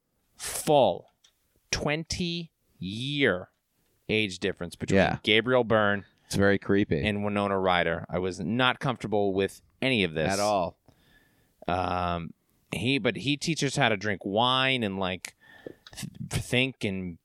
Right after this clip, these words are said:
Speaker 1: philosophize, and, uh, Donald Lo-
Speaker 2: Tire shoes and
Speaker 1: Donald Logue is in this scene. I, I love Donald Logue. He's, uh, he's talking about, uh, I don't know what the fuck he's talking about.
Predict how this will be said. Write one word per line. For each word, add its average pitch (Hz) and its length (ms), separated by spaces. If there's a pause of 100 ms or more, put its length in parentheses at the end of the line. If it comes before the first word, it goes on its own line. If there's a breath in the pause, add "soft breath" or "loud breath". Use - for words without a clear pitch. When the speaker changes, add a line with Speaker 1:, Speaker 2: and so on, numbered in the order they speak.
(440)
Speaker 1:
philosophize, 123 1120
and, 90 320 (480)
uh, 92 260
Donald 127 340
Lo- 117 60
Speaker 2:
Tire 107 280
shoes 127 880
and 76 120
Speaker 1:
Donald 143 340
Logue 135 280
is 143 120
in 151 140
this 151 160
scene. 147 300
I, 110 80
I 104 240
love 110 280
Donald 110 360
Logue. 107 400 (880)
He's, 104 400
uh, 95 380 (200)
he's 107 420 (100)
talking 117 340
about, 98 380 (140)
uh, 87 240 (240)
I 107 80
don't 101 120
know 82 60
what - 100
the - 80
fuck - 200
he's 98 120
talking 82 240
about. 82 260